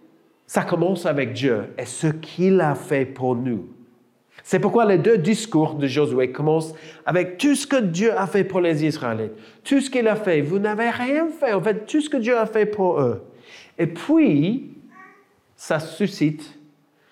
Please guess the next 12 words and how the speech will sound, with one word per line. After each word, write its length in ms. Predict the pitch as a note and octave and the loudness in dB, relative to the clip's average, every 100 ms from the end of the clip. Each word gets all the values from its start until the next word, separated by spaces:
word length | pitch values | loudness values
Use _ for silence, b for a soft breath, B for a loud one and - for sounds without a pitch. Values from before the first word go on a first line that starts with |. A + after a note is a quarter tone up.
| b b _ _ _ _ - | b b _ _ _ _ 0
le 280 | B2 B2+ B2+ - - - | 2 2 0 -6 -16 -20
service 720 | - - A#2+ G#2+ F#2+ - - - | -8 -2 -2 -2 -8 -10 -18 -4
et 60 | A#2+ | 0
l'adoration. 680 | B2 B2 A#2 G#2+ - F#2+ F2 - - - _ - - | 0 0 -2 -4 -6 -12 -14 -20 -20 -20 _ -20 -20
Servez 600 | - - G#3 G3+ G3 F#3+ | -18 -2 0 0 0 0
le 120 | F#3 D#3+ | 2 2
Dieu 200 | C#3+ C#3+ | 2 0
qui 140 | C#3+ | 0
vous 220 | C3 C3 | 0 -2
a 40 | B2+ - | -4 -2
déjà 260 | C3+ A#2+ A#2+ | -2 -2 -4
servi. 400 | - A2+ - | -2 -4 -4